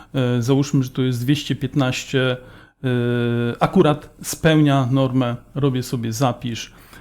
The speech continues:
e, program sobie zapisuje i w ten sposób po kolei, po kolei mogę sobie, e, wszystko ważyć. I, i teraz jeszcze wrócę do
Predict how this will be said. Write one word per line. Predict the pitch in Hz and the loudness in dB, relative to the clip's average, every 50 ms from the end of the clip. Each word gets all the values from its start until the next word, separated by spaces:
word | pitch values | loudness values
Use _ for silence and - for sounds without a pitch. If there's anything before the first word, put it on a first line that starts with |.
| - - - | -20 -8 -4
e, | 139 123 120 117 113 | -2 -2 0 -2 -2
program | - - 151 131 131 123 | 2 2 4 4 4 0
sobie | - - 131 113 120 | -2 -2 -4 -4 -2
zapisuje | 113 117 110 - 131 - - 123 127 | -4 -4 -6 -6 -8 -8 -6 -6 -4
i | - 277 | -4 -4
w | - | -2
ten | - 277 240 | 0 0 0
sposób | 240 - - 185 - 151 135 - | 0 0 -4 -4 -2 -4 -4 -2
po | 214 214 | -4 -2
kolei, | 214 156 147 147 139 131 131 | 0 0 2 2 2 0 -2
po | - 127 120 | -2 -6 -4
kolei | - 135 127 127 131 127 | -2 -2 0 2 2 2
mogę | 127 135 127 120 | 2 2 0 0
sobie, | 113 - 135 113 117 113 113 - - - - - | -2 -4 -4 -4 -4 -4 -6 -6 -10 -14 -8 -6
e, | 131 120 110 110 | -4 -4 -4 -6
wszystko | - - 135 117 - - - - 117 - 113 - - - | -6 -4 -4 -4 -4 -6 -10 -12 -12 -12 -12 -14 -14 -8
ważyć. | 143 123 113 120 104 - 104 - - - - - - - - - - - - - - - - _ - | -6 -4 -2 -2 -4 -4 -8 -12 -16 -18 -20 -20 -18 -18 -20 -20 -20 -20 -20 -20 -20 -20 -20 _ 0
I, | 202 180 156 156 156 151 - - | 4 4 6 6 4 2 0 -2
i | 165 | 0
teraz | - 277 254 - - | 2 2 0 2 2
jeszcze | 269 - - - 185 | 2 2 4 2 2
wrócę | 139 202 226 - - 175 147 135 | 4 2 0 2 2 2 2 2
do | 127 156 143 135 131 | 2 2 4 4 2